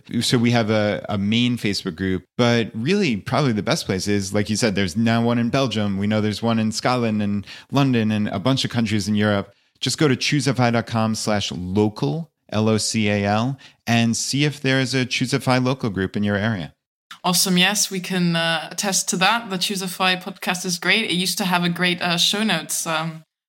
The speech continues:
Speaker 2: writer. So yeah, definitely, uh, go check 'em out. So question number two,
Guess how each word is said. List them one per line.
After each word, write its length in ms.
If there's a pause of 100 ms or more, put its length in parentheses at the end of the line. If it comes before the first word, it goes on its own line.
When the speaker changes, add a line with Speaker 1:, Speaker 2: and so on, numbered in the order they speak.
(100)
Speaker 2:
writer. 460
So 420
yeah, 240
definitely, 580
uh, 60 (160)
go 140
check 260
'em 60
out. 120 (340)
So 380 (120)
question 360
number 240
two, 520